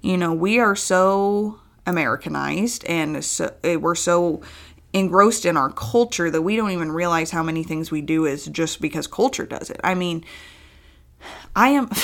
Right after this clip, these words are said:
<laughs> not saying you have to go live on a farm and not have electricity or anything like that, but, like, just start <laughs> asking yourself, <laughs> like, "Why are our kids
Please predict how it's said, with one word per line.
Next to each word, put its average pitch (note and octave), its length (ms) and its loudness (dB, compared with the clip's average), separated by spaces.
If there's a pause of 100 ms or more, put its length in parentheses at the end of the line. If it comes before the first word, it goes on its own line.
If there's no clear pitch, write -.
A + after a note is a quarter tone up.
(120)
<laughs> - 260 -4
not A#3+ 340 6
saying G#3 240 2
you F#3 100 0
have F#3 100 0
to G3 60 -8
go F3+ 140 0
live E3+ 200 0
on F3 140 2
a F3+ 40 -4
farm D#3+ 380 0
and - 120 -2
not D#3 160 0
have D#3 140 0
electricity - 760 -4
or E3 80 -2
anything F3+ 340 -2
like E3 220 -2
that, G3+ 220 4
but, F#3 120 2
like, G3 280 6
just A#3 220 4
start C4+ 260 8
<laughs> - 40 2
asking B3+ 580 8
yourself, G#3+ 760 4 (420)
<laughs> - 400 2
like, B3+ 320 4 (260)
"Why G#3 680 6 (920)
are G3 180 8
our F#3+ 120 4
kids F#3 680 -2